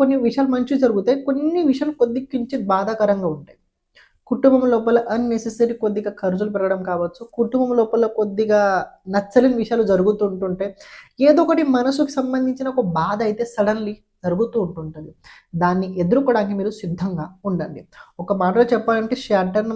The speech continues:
మొత్తం ప్రభావం కనుక చూసుకున్నట్లయితే మీకోసం బాగుంది, కంగారు పడకండి. చేస్తున్న ప్రతి పని కాన్సంట్రేట్‌తో చేయండి, ఏకాగ్రతతో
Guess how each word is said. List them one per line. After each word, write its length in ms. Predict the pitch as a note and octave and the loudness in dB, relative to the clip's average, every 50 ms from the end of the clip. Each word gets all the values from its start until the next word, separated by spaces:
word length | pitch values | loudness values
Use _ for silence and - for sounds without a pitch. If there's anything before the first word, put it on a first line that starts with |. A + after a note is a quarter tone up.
| G#3 F#3+ | -4 -4
మొత్తం 300 | F3+ - - - A#3 A#3+ A#3 | -4 -4 -4 -2 0 0 0
ప్రభావం 320 | G#3 G3+ F#3+ G3+ A3 A3 A3 A3 | 0 2 2 4 2 2 0 -2
కనుక 160 | G#3 G#3+ G#3 G#3 G#3 | -2 -2 -4 -2 -2
చూసుకున్నట్లయితే 580 | F#3+ F#3 F#3 - G#3 G3+ G3+ F#3+ F#3 F#3 A#3 A#3 G#3+ F#3+ | -2 -4 -4 -6 -4 -2 -2 -2 -2 -2 -4 -4 -4 -6
మీకోసం 480 | G3 G#3 - - G3 F#3 F#3 F#3 G#3 A#3+ - - _ - F3+ F3+ | -6 -4 -2 -2 0 0 -2 -2 -4 -8 -8 -12 _ -2 2 4
బాగుంది, 440 | F3 G3 A#3+ A#3+ G#3+ F#3+ F#3 A3 A#3 - A3 | 6 6 6 4 2 0 -2 -2 -2 -2 -4
కంగారు 260 | G#3 G#3 A#3 A#3+ A#3 G#3+ | 0 2 2 2 4 4
పడకండి. 400 | G3+ G3 F#3+ - F#3 F#3 G#3+ C#4 D4 - - - - - - _ _ - | 2 2 2 0 -4 -2 -2 -2 -4 -4 -8 -18 -20 -20 -20 _ _ 8
చేస్తున్న 380 | A#3 A#3 A#3 - - C#4+ C#4 C4+ C4+ - | 10 10 10 8 2 -2 -2 -2 0 0
ప్రతి 320 | A3+ A3 A3 - - D4+ D4+ C#4+ - - _ - | -2 -2 -2 0 0 0 0 0 -4 -4 _ 4
పని 260 | A3+ A3+ A#3+ D4+ D#4+ C4 - - - - - _ - | 4 6 6 4 4 2 0 -4 -10 -20 -20 _ -4
కాన్సంట్రేట్‌తో 720 | A3+ A3 G#3+ G#3 G#3 - C#4 C#4+ C#4 C4+ C#4 C4+ C4+ - C4+ C4+ - - | 0 0 0 0 0 2 2 2 2 2 0 0 0 0 0 0 0 0
చేయండి, 340 | F#3+ E3+ D#3+ D3+ C#3+ C#3 B2+ - _ _ _ _ _ - | 0 0 0 -2 -4 -8 -12 -16 _ _ _ _ _ -4
ఏకాగ్రతతో 580 | G#3 G#3 G#3+ B3+ B3+ B3+ B3+ C4 B3+ B3 C4 | -4 0 2 0 2 2 2 2 2 2 2